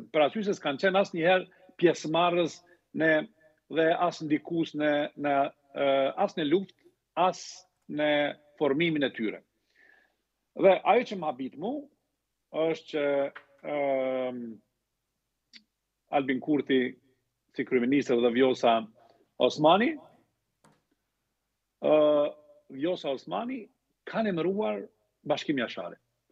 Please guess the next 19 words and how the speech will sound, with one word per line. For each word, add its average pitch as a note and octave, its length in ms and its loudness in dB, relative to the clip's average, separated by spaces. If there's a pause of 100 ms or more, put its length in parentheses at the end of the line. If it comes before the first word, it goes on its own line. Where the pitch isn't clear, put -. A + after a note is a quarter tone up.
(300)
Po G3+ 160 8
është C#3 160 2
e A#2 60 2
vërtetë G#3+ 340 2
që C#3+ 80 0
Bashkim C3 320 0
Jashari A#2+ 380 2 (720)
ka D#3+ 160 6 (320)
elemente C3+ 480 -6
heroike B2+ 480 -6
se A2 160 -12
ka A#2+ 80 -2
luftuar, B2+ 480 0 (240)
është D3+ 300 -2
një A#2 80 -4
prej A#2+ 160 -2
luftarëve, A#2+ 500 0 (560)
ë, C3 100 2 (1040)
dhe C3 160 4